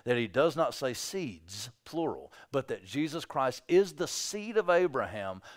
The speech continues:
through which salvation would come to a multitude of people, the elect of God,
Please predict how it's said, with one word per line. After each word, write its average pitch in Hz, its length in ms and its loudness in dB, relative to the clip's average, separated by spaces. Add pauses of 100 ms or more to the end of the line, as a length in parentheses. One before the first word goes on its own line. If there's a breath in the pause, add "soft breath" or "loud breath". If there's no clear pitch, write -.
through 180 440 4
which 151 300 2
salvation 131 640 0
would 123 220 -8
come 147 320 0
to 117 160 -4
a 101 60 -2
multitude 135 520 -6
of 143 140 -12
people, 110 320 -6
the 98 80 -6
elect 101 400 -2
of 131 100 -6
God, 101 300 0